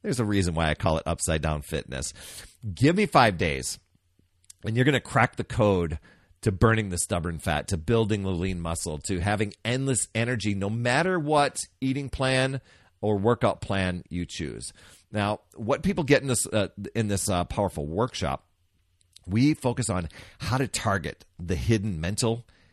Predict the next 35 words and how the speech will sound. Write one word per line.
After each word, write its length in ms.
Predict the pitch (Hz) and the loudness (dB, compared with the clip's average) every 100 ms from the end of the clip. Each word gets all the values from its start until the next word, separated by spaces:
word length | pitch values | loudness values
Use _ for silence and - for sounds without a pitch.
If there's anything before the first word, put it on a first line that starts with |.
| _ | _
and 120 | 110 87 | -2 0
emotional 440 | 85 104 - 90 | 0 0 -2 -4
barriers 680 | 78 92 95 87 73 73 - _ _ | 0 0 2 0 -2 -6 -8 _ _
holding 340 | - 95 92 | -6 -4 -2
you 120 | 82 71 | -4 -4
back. 380 | 76 65 - - - | -4 -4 -6 -10 -4
That's 220 | 131 - | -4 -2
the 160 | 123 | -4
upside 340 | 87 - 98 85 | -2 -2 -2 -4
down 220 | 82 87 | -4 -4
part. 160 | 87 73 | -4 -4
We, 160 | 95 - - | -6 -8 -6
we 80 | 98 | -2
focus 400 | 107 107 110 87 | 0 0 -2 -2
on 240 | 87 85 - - | -4 -8 -12 -8
the 80 | |
mindset 460 | 76 80 90 - 67 | -4 -2 -2 -4 -4
stuff 280 | - 69 69 | -6 -8 -8
first. 460 | - 69 - - _ - - - _ _ _ _ - | -8 -8 -8 -12 _ -20 -20 -20 _ _ _ _ -6
How 180 | 120 | 0
to 80 | 131 | 0
crush 440 | - - 120 104 95 | -2 0 0 2 -2
your 100 | 85 | -4
top 360 | - 90 - - | -2 -2 -2 -4
limiting 420 | 95 92 90 80 | -2 0 -2 -4
beliefs 500 | 69 76 76 76 - | -4 -4 -4 -6 -6
so 120 | - 90 | -4 -2
you 120 | 87 | -2
can 140 | 85 | -2
stay 380 | - - 117 127 | -2 2 4 4
laser 320 | 98 90 80 | 4 0 -2
focused 420 | - 85 80 - | -4 -6 -6 -8
on 140 | 76 69 | -8 -8
your 80 | 67 | -10
goals. 440 | 65 52 53 | -10 -10 -12